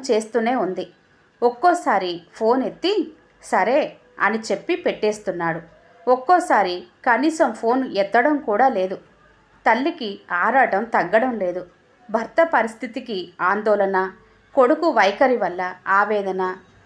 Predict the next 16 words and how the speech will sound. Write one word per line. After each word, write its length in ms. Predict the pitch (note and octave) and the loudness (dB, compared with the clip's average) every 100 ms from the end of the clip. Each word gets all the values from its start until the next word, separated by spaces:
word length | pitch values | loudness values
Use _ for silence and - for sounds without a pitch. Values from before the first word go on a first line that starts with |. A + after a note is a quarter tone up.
| _ | _
ఏకకాలంలో 1040 | A#3+ C4+ D#4 F#4 C#4+ G#3 A3+ B3 B3+ G3 G#3 | 4 4 4 0 2 2 2 2 2 2 2
కలుగుతున్నాయి 960 | G#3 F#3 A#3 A#3 G3 F3+ E3+ D4 E4+ F3+ | -2 0 -2 -2 -4 -4 -2 -4 -4 -6
ఆవిడకి. 540 | F3 F3 E3+ E3+ E3+ - _ _ _ _ _ _ - | -6 -6 -8 -10 -16 -20 _ _ _ _ _ _ 0
అవని 280 | G#3+ B3 D#4+ | 2 4 2
స్నేహితుడు 800 | D#4 A#3 G#3+ A#3+ A#3 G#3 A3 - | 2 -2 -2 -2 -2 0 0 0
డాక్టర్తో 600 | F3 F3 F#3 B3+ - G#3+ | 0 -2 0 -2 0 -2
వెళ్ళి 320 | F#3 F3+ C#4 | -2 -2 -2
మాట్లాడి 560 | C4 E3+ F#3 G3 F3 C4 | 0 -2 -2 -2 0 -2
వచ్చాడు. 420 | G#3 - E3+ E3 - _ _ _ A#3+ | -4 -2 -2 -2 -10 _ _ _ 2
పరిస్థితి 480 | A3 B3+ E4+ E4+ | 2 0 -2 0
మెరుగుపడుతుంది 960 | C4+ F#3 F#3 C#4 B3+ G3 - G3+ F#3+ A#3 | 2 2 0 -2 0 0 -2 -2 -2 -2
అని 200 | F#3 A3 | -2 -4
చెప్పాడు. 480 | G3+ E3 F3+ E3 E3 - _ _ G3+ | -6 -4 -2 -4 -6 -14 _ _ -2
అయినా 500 | G#3 C4+ A3 E3 E3+ _ F#3+ | 0 2 0 0 -6 _ -10
ఇద్దరూ 400 | E3 G#3+ A3+ D4 | 0 2 4 0
స్థిమితపడలేదు. 1000 | - A3+ A3 C#4+ C#4+ B3 B3 A#3 A#3+ | -2 -4 0 0 2 0 0 0 -2